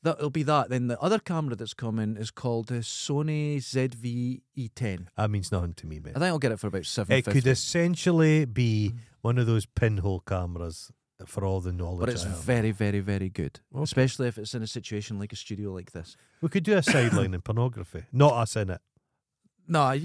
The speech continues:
Speaker 1: just
Speaker 2: Just get
Speaker 1: went
Speaker 2: some of the
Speaker 1: too
Speaker 2: local,
Speaker 1: far, man,
Speaker 2: get
Speaker 1: too
Speaker 2: some of
Speaker 1: far.
Speaker 2: the local. Ken, the guy who's a cinematographer for all the Coen Brothers films?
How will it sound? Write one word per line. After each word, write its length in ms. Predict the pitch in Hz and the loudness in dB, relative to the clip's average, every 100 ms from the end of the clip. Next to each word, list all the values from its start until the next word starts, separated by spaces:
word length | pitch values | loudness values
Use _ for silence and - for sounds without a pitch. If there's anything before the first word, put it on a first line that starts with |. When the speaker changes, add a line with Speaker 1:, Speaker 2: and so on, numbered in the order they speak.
| 208 | 0
Speaker 1:
just 40 | |
Speaker 2:
Just 160 | 262 139 | 2 4
get 40 | 185 | 4
Speaker 1:
went 140 | 160 | 4
Speaker 2:
some 180 | 147 123 | 2 4
of 60 | |
the 60 | 113 | 6
Speaker 1:
too 40 | 285 | 8
Speaker 2:
local, 120 | 220 | 8
Speaker 1:
far, 220 | 202 185 | 8 8
man, 220 | 165 156 | 8 6
Speaker 2:
get 100 | - | 8
Speaker 1:
too 60 | 277 | 6
Speaker 2:
some 160 | - 170 | 8 6
of 60 | |
Speaker 1:
far. 40 | 143 | 8
Speaker 2:
the 80 | 127 | 6
local. 320 | 120 - 104 _ _ | 4 2 -6 _ _
Ken, 200 | 208 208 | 4 6
the 100 | 214 | 4
guy 400 | 175 190 175 165 | 6 6 8 8
who's 180 | 151 139 | 6 2
a 40 | |
cinematographer 960 | 135 151 139 135 - 139 123 120 - 110 | 0 2 4 4 4 2 2 0 -2 -2
for 140 | 123 | 0
all 80 | 117 | 2
the 100 | 113 | 0
Coen 380 | - 131 131 117 | 2 4 4 2
Brothers 400 | 95 90 85 - | 0 0 -2 -6
films? 520 | 85 80 76 80 | -6 -6 -8 -18